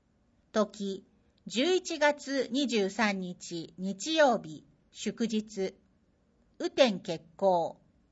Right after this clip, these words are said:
好天中止。スタート、屋敷山公園、新庄第二県民運動場。十時から十一時、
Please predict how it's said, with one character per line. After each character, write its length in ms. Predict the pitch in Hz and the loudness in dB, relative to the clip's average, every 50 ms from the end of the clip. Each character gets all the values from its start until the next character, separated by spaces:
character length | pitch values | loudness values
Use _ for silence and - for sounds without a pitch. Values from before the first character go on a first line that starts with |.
| _ _ _ - | _ _ _ 0
好 220 | 220 269 339 370 | 2 2 2 2
天 420 | - - 285 277 269 254 226 220 | 0 0 0 0 0 -2 -4 -8
中 220 | - - - 180 202 | -10 -8 -4 -4 -4
止。 420 | 214 - - - - 185 170 - _ _ _ _ _ _ _ _ _ _ _ _ _ _ _ _ _ | -4 -6 -8 -8 -8 -8 -8 -10 _ _ _ _ _ _ _ _ _ _ _ _ _ _ _ _ _
ス 180 | _ - - - | _ -20 -2 4
タ 200 | - 233 220 214 | 6 6 6 6
ー 120 | 214 - | 4 0
ト、 320 | - 208 208 185 - - _ _ _ _ _ _ _ | 0 0 0 0 0 -4 _ _ _ _ _ _ _
屋 160 | 190 202 208 | 2 2 2
敷 280 | 214 - 359 - - 349 | 2 2 -4 -6 0 2
山 260 | 370 349 339 330 320 | 4 4 4 2 -2
公 320 | 320 - 294 254 214 196 180 | 0 2 4 4 6 4 2
園、 320 | 170 160 151 151 - - _ _ _ _ _ _ _ _ _ _ _ _ _ | 2 -2 -6 -10 -14 -20 _ _ _ _ _ _ _ _ _ _ _ _ _
新 420 | - - - - 262 254 240 233 220 | -18 -8 -4 0 0 2 2 2 2
庄 280 | 220 214 208 208 208 | 2 2 2 2 2
第 340 | 196 196 185 196 233 262 247 | 2 2 2 2 2 2 0
二 300 | 233 226 226 220 214 - - - | 0 0 0 -2 -4 -8 -8 -2
県 300 | - 214 285 359 370 359 | 0 2 2 2 0 -4
民 240 | 349 339 330 294 - | -4 -4 -6 -6 -4
運 260 | - 214 262 294 294 | -2 -2 0 0 2
動 220 | 269 285 254 220 196 | 2 4 4 4 2
場。 460 | 190 - 185 170 165 165 151 - _ _ _ _ _ _ _ _ _ _ _ _ _ _ _ _ _ | 0 -2 -4 -4 -4 -6 -8 -10 _ _ _ _ _ _ _ _ _ _ _ _ _ _ _ _ _
十 260 | 202 214 294 320 285 247 | -6 -2 0 2 2 2
時 160 | 190 208 - | 0 -2 -2
か 180 | - 190 175 | 0 0 2
ら 280 | 170 170 170 175 165 - - | 4 4 4 4 2 0 -4
十 260 | - - 220 269 339 | -6 -2 0 0 0
一 320 | 339 311 - - 294 262 208 | 0 -2 -4 -4 -6 -6 -6
時、 320 | - 165 170 165 151 - | -6 -8 -10 -10 -12 -14